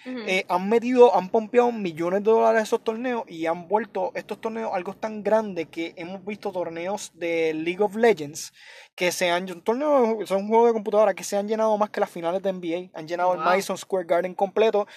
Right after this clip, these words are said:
Speaker 2: y los premios son de millones largos para el equipo que gane y son equipos internacionales que se enfrentan.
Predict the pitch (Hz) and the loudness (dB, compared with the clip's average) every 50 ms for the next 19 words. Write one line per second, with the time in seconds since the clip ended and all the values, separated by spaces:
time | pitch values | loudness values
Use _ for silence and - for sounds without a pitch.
0 | - - - - 175 180 180 170 - - 165 160 170 180 196 190 - - 196 202 | -20 -20 -6 -4 0 0 0 -2 -2 -4 -6 -4 -4 -6 -6 -8 -4 -2 -2 -2
1 | 226 269 254 226 202 185 175 165 160 160 160 180 220 220 202 175 165 175 208 220 | -2 0 -2 -2 -2 -2 -6 -6 -6 -4 -4 -4 -4 -4 2 4 4 4 4 2
2 | - 143 131 - _ 170 156 156 151 156 160 156 170 175 185 180 165 165 170 175 | -2 -10 -12 -6 _ -2 -2 -2 -2 -6 -6 -6 -4 -2 -2 -2 -2 -2 -4 -6
3 | 160 147 147 139 - 156 160 160 175 170 196 196 208 214 202 220 202 190 180 - | -8 -10 -12 -12 -10 -12 -10 -10 -6 -4 -4 -4 -4 -4 -6 -6 -6 -6 -6 -6
4 | 185 151 156 202 208 - 190 165 139 - 160 170 160 131 - | -8 -8 -8 -8 -10 -10 -14 -14 -14 -12 -14 -16 -16 -18 -20